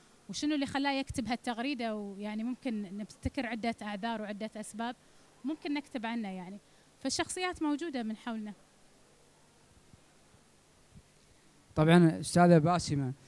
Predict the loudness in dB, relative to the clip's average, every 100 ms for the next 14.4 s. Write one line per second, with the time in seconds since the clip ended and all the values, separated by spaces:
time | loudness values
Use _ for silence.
0 | -20 -20 -16 -12 10 12 12 12 12 12
1 | 12 12 8 10 10 8 8 12 12 12
2 | 12 10 10 12 12 12 12 4 0 -12
3 | -20 -12 0 2 6 10 12 12 12 10
4 | 10 10 10 6 4 0 -14 -14 -4 6
5 | 8 10 8 6 0 4 6 8 8 8
6 | 10 12 10 8 6 2 -10 -20 -4 8
7 | 10 12 12 12 10 4 0 12 12 12
8 | 10 8 10 8 8 10 10 8 6 6
9 | 8 10 8 4 -2 -8 6 8 10 12
10 | 12 12 10 10 8 10 12 12 12 8
11 | 4 6 12 12 12 12 12 12 12 12
12 | 10 6 -8 -20 -8 8 10 12 12 12
13 | 12 12 2 2 -2 -2 0 0 0 6
14 | 8 8 6 0